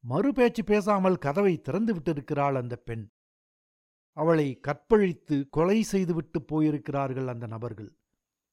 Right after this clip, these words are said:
மறுநாள் தினசரிகளில் வந்திருந்தது. இந்த இரண்டு சம்பவங்களும் மீனாவை ரொம்பவும் கலவரப்படுத்தியிருந்தது. "நாம் ஜாக்கிரதையாக இருந்து கொள்ள வேண்டியதுதான், வேற என்ன செய்ய முடியும்?" என்று ஏகப்பட்ட தைரிய வார்த்தைகள் கூறி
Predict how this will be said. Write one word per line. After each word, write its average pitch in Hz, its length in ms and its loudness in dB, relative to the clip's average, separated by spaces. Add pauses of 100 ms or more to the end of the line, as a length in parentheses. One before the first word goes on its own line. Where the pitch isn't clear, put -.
(120)
மறுநாள் 180 760 2 (120)
தினசரிகளில் 151 580 0
வந்திருந்தது. 113 640 -8 (1040)
இந்த 233 280 -2
இரண்டு 233 380 2
சம்பவங்களும் 214 920 2
மீனாவை 180 720 0 (140)
ரொம்பவும் 185 600 2
கலவரப்படுத்தியிருந்தது. 131 1120 -2 (1400)
"நாம் 120 380 -2
ஜாக்கிரதையாக 170 720 0
இருந்து 190 240 0
கொள்ள 180 220 2
வேண்டியதுதான், 165 760 -2 (120)
வேற 180 300 0
என்ன 165 220 0
செய்ய 185 280 2
முடியும்?" 160 400 0 (640)
என்று 190 340 0
ஏகப்பட்ட 196 560 0
தைரிய 170 500 2
வார்த்தைகள் 147 540 -2
கூறி 135 520 -4